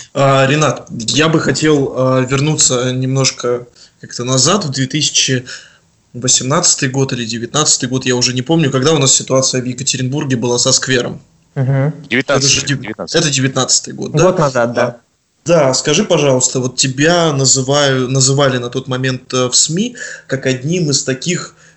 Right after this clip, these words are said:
Speaker 1: лидеров, что ли, протеста. А объясни, э, вообще, ну, почему ты был тогда против,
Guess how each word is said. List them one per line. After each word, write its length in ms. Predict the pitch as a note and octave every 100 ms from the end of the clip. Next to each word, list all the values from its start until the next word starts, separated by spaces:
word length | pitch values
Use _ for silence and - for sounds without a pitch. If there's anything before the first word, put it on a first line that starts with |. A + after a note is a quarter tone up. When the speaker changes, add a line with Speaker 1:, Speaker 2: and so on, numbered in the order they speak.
| _
Speaker 1:
лидеров, 560 | B2 D3+ G3 F#3 C3 -
что 240 | - A#2
ли, 100 | A#2
протеста. 680 | A#2 A#2+ A#2+ B2 A#2+ - A#2+ - - -
А 100 | B2
объясни, 640 | A#2+ C3 B2 D#3+ F#3+ F#3
э, 60 | A2+
вообще, 880 | A#2+ A#2 C3 - - D3 D3 B2 A#2+ A2 D3 - _
ну, 280 | C3+ G3 - -
почему 380 | A#2 - C#3+ E3+
ты 120 | C3+
был 320 | B2 D3+ C#3+
тогда 360 | C#3+ B2 A#2 B2
против, 720 | - F#3+ A#3+ - - -